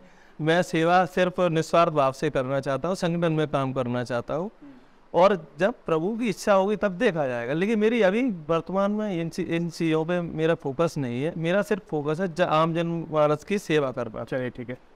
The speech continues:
Speaker 2: फिर ये जो टिकट काटने का सिलसिला चला, तो क्या वजह हुई, क्यों ये टिकट काटी गई?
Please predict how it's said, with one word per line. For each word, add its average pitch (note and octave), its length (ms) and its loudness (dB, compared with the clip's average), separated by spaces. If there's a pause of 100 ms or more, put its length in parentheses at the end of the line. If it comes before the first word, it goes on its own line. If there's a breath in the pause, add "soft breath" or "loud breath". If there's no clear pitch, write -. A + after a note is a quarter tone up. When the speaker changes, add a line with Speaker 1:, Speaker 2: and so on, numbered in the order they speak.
Speaker 2:
फिर F3+ 100 2
ये A3 120 2
जो A#3 100 -2
टिकट F#3+ 360 -4
काटने E3 400 0
का F3+ 80 -4
सिलसिला E3 420 -2
चला, C#3 300 -6
तो - 140 -10
क्या F#3+ 340 2
वजह D#3+ 320 0
हुई, E3+ 300 -2 (120)
क्यों B3+ 220 0
ये A3+ 120 0
टिकट F3+ 320 -4
काटी C3+ 300 -4
गई? G2 180 -8